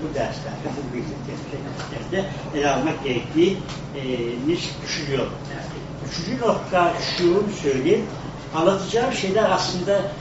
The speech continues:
tarihsel olarak böyle kesin şeyi yoktur, bir ayrımı girilemez. Yani hümanizmden bahsedeceğim, e, tarihçi ekolden bahsedeceğim,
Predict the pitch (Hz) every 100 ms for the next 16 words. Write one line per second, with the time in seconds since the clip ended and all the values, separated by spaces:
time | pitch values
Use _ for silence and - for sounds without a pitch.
0 | - - 151 165 165 214 233 170 143 -
1 | 156 156 - 170 170 220 220 - 147 -
2 | - - - 101 - 160 175 165 151 135
3 | 131 139 139 147 151 147 - 131 120 -
4 | 131 135 139 117 139 135 127 - 143 147
5 | 143 120 - - - 147 165 175 190 151
6 | 131 123 117 120 - - - 147 190 -
7 | - - - 143 135 127 - - - -
8 | 135 143 - 175 151 - 139 151 160 151
9 | 139 - 123 - 147